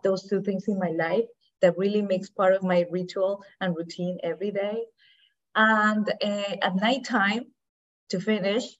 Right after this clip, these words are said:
I also take, uh, I have my own ritual at night when I'm going to bed. I always,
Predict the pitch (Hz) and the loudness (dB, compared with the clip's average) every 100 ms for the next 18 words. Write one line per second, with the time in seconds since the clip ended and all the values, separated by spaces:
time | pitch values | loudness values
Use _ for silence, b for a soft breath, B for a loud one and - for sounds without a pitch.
0 | _ _ _ 185 190 208 202 220 202 - | _ _ _ 4 4 4 2 -2 -4 2
1 | 190 190 185 - _ _ _ - 190 190 | 2 2 -2 -16 _ _ _ 0 4 6
2 | 185 - 180 190 220 226 220 196 196 202 | 4 4 4 4 2 2 2 0 0 -2
3 | 175 185 180 185 185 196 _ _ _ - | -2 -4 -2 0 0 0 _ _ _ -2
4 | 175 170 156 165 170 - _ 180 170 165 | 2 4 4 0 -2 -8 _ 0 2 4
5 | 165 190 180 - 160 170 160 170 b b | 2 2 2 -2 2 2 2 -4 b b
6 | - 185 190 214 190 170 170 | 2 4 4 2 2 0 0